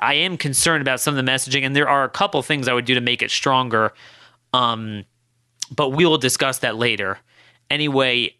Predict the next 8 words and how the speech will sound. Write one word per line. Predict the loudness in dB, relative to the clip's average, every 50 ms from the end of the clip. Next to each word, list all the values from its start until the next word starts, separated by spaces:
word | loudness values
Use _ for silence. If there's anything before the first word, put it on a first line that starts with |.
| _ _ _ _ _ _ _ _ _ _ _ _ _
I | -4 -2 0
need | 2 2 2 2
your | 2 2 2
help. | 2 2 0 0 0 0
I | -2 -2
need | 0 0 -2 0 2
your | 2 2 2
ideas. | 2 0 0 -2 -4 -2 0 0 0 0 -2 -4 -6 -6